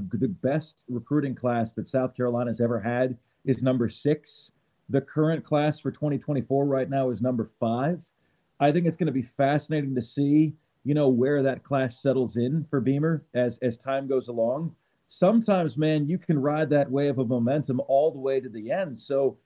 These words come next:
is this going to be a top ten class for Shane Beamer? Because there is one element to that football team, Chris, that is not sustainable. It's just not sustainable.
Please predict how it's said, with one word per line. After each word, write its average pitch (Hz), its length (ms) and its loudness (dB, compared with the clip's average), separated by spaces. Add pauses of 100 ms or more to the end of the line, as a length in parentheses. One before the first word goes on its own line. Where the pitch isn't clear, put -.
(400)
is 175 240 2
this 190 220 2
going 175 260 4
to 147 60 2
be 170 160 4
a 156 60 4
top 165 380 -2
ten 165 280 -2
class 165 420 -2
for 131 140 -4
Shane 120 240 -2
Beamer? 95 320 -2 (540)
Because 180 320 4
there 175 220 2
is 156 140 0
one 170 360 2
element 185 540 2
to 143 120 0
that 151 220 0
football 151 380 0
team, 123 240 0
Chris, 120 460 -4 (520)
that 151 220 4
is 151 160 0
not 156 240 0
sustainable. 131 520 -2 (500)
It's 156 140 0
just 190 220 -2
not 165 220 -2
sustainable. 151 520 -2